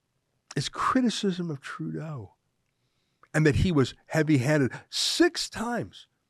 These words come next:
in her study, she complains about how Trudeau was characterized. Here's an example. It was claimed that protesters were being demonized and abused by the media and the government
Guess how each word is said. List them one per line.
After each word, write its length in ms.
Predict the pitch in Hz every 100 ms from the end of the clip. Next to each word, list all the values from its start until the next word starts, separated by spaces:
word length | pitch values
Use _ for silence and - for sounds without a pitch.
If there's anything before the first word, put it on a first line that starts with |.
| _ _ _ _ _ _
in 160 | 156 139
her 280 | 131 120 120
study, 460 | - - 135 104 92
she 160 | - 156
complains 540 | - 123 - 151 143
about 240 | 131 123 117
how 120 | 120
Trudeau 320 | - 135 123
was 120 | 120
characterized. 400 | - 190 - 95
Here's 160 | 139 131
an 60 |
example. 440 | 123 151 160 - - _ _ _ _ _ _ _ _ _ - - - -
It 100 | 226
was 140 | 220 -
claimed 380 | 214 269 254
that 120 | 190 -
protesters 680 | 202 226 202 202 - 170
were 80 | 170
being 240 | 160 170 - - _
demonized 640 | 208 240 147 123 113 -
and 220 | 127 123 -
abused 640 | 139 185 226 160 104 - - -
by 160 | - 139
the 100 | 135
media 460 | 156 196 139 117 -
and 140 | 135 127
the 60 |
government 460 | 123 185 131 104